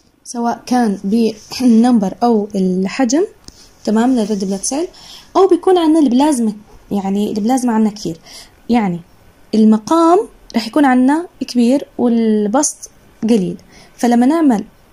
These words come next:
<clears throat> هاي العملية الحسابية، رح يطلع عنا الهيماتوكريت كمان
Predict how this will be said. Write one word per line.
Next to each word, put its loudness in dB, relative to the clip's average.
<clears throat> 2
هاي 2
العملية 2
الحسابية، -2
رح -4
يطلع -2
عنا 2
الهيماتوكريت 0
كمان 2